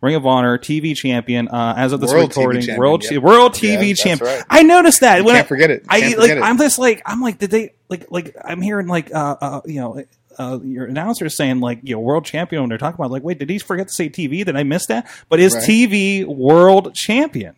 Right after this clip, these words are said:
Speaker 2: Mm-hmm.
Speaker 1: I,
Speaker 2: That's
Speaker 1: and I
Speaker 2: right.
Speaker 1: think that's been forgotten a lot, I, or not, uh, as emphasized, I suppose, in the past.
Speaker 2: Well, and that's, and that's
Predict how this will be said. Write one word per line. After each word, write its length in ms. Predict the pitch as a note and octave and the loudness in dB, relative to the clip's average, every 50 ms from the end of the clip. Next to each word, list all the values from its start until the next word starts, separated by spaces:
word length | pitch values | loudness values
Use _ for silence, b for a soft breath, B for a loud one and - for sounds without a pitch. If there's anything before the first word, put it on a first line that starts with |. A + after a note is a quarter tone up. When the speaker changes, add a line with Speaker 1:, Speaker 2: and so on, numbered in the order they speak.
| _ - | _ -12
Speaker 2:
Mm-hmm. 640 | A#2 A#2 A#2 A#2+ A#2+ A#2 B2+ C#3 E3+ F3+ D3 - - | -10 -8 -8 -6 -8 -6 -6 -6 -6 -8 -6 -4 -2
Speaker 1:
I, 100 | D#3+ - | -2 -2
Speaker 2:
That's 100 | E3+ E3+ | -2 -2
Speaker 1:
and 100 | F3+ G3 | 0 0
I 40 | G3 | 0
Speaker 2:
right. 60 | F#3+ | 0
Speaker 1:
think 120 | G#3 A3 G#3 | -2 -2 -2
that's 160 | A3 A3 G#3+ | -2 -4 -4
been 160 | - A3+ G3+ | -4 -4 -2
forgotten 400 | - G3 F#3 F#3+ G#3 A3 G#3 F3+ D3 | -2 -2 0 2 2 2 2 0 -2
a 60 | C3 | 0
lot, 320 | B2+ A#2+ A#2 G#2 G#2 - | 0 0 0 0 -2 -2
I, 280 | B2+ B2+ C#3+ D#3 D3+ C#3 | -2 0 0 0 2 2
or 120 | D3 D3 | 2 2
not, 380 | C3+ C#3 D3+ F3 F3 E3+ D3 E3 | 4 4 4 4 2 2 0 0
uh, 400 | E3+ D#3+ D#3+ D#3 D#3 D3+ D3+ C3+ | 2 2 4 4 4 2 2 2
as 200 | D3 D3+ C#3 - C#3+ | 0 -2 -2 -2 -6
emphasized, 540 | E3 D#3+ - D3 - - A#2 A2 A#2 A2 | -6 -6 -6 -6 -6 -6 -6 -6 -6 -6
I 60 | A2 A2+ | -8 -6
suppose, 420 | - C3 A#2 - A#2+ A2 A2 A2+ | -6 -6 -4 -2 -2 -4 -4 -6
in 60 | A2 | -8
the 60 | A2+ | -8
past. 300 | A2+ - G#2+ - - - - | -8 -8 -8 -8 -10 -10 -6
Speaker 2:
Well, 120 | A2+ B2 | -4 -2
and 100 | B2+ B2+ | -2 -2
that's, 160 | C3+ C3 - | -2 -2 -4
and 100 | - B2+ | -6 -4
that's 220 | B2+ C#3 D3 - | -2 -2 -4 -4